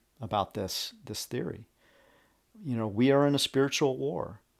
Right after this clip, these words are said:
and we need to be able to identify and reject the lies that war against the word of God, the Word of God, and also against His glory. These lies that rob Him of His glory,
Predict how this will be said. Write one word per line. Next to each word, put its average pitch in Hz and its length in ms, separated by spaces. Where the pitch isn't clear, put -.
and 110 160
we 117 140
need 120 180
to 107 80
be 117 160
able 117 160
to 104 80
identify 113 440
and 110 80
reject 107 320
the 113 80
lies 98 360
that 110 180
war 110 240
against 113 320
the 120 60
word 123 200
of 120 80
God, 95 300
the 104 140
Word 101 260
of 110 100
God, 90 320
and 139 140
also 151 400
against 110 440
His 123 180
glory. 120 480
These 120 160
lies 131 280
that 127 100
rob 113 340
Him 117 260
of 110 160
His 95 220
glory, 87 520